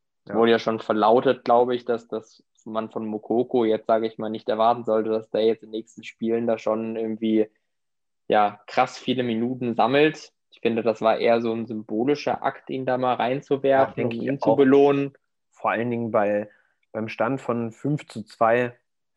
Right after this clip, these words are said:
Speaker 1: kannst du das
Speaker 2: Musst
Speaker 1: auch
Speaker 2: du's auch
Speaker 1: machen?
Speaker 2: machen, oder? Finde ich.
Speaker 1: Denke ich
Speaker 2: Da
Speaker 1: auch.
Speaker 2: gehört sich das auch. Ja.
Speaker 1: Ich hab
Speaker 2: Sonst
Speaker 1: schon,
Speaker 2: hätten
Speaker 1: ich
Speaker 2: wieder
Speaker 1: hab
Speaker 2: alle
Speaker 1: schon nach dem
Speaker 2: gefragt.
Speaker 1: drei eins gedacht,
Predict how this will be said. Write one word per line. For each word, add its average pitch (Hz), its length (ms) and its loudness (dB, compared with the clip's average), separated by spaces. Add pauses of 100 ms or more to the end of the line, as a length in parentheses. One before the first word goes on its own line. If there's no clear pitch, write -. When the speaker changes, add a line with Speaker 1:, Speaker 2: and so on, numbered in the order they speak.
(220)
Speaker 1:
kannst - 240 -16
du 107 60 -4
das 101 140 -6
Speaker 2:
Musst 143 160 2
Speaker 1:
auch - 40 4
Speaker 2:
du's 135 80 4
auch 120 120 4
Speaker 1:
machen? 117 280 0
Speaker 2:
machen, 101 40 -4
oder? 160 380 0
Finde 185 260 -2
ich. 196 200 -6
Speaker 1:
Denke 107 220 -6
ich - 120 -8
Speaker 2:
Da 127 60 -4
Speaker 1:
auch. 113 40 0
Speaker 2:
gehört 104 200 2
sich 113 100 -10
das 95 160 -14
auch. 90 260 -14 (260)
Ja. 120 280 -12 (540)
Speaker 1:
Ich - 60 -20
hab 131 80 2
Speaker 2:
Sonst 107 80 -8
Speaker 1:
schon, 151 120 0
Speaker 2:
hätten 139 140 0
Speaker 1:
ich 117 60 -6
Speaker 2:
wieder 113 120 2
Speaker 1:
hab 104 60 4
Speaker 2:
alle 107 60 0
Speaker 1:
schon 170 100 2
nach 170 140 0
dem - 120 4
Speaker 2:
gefragt. 113 140 4
Speaker 1:
drei 165 180 2
eins 185 280 -4
gedacht, 160 560 -4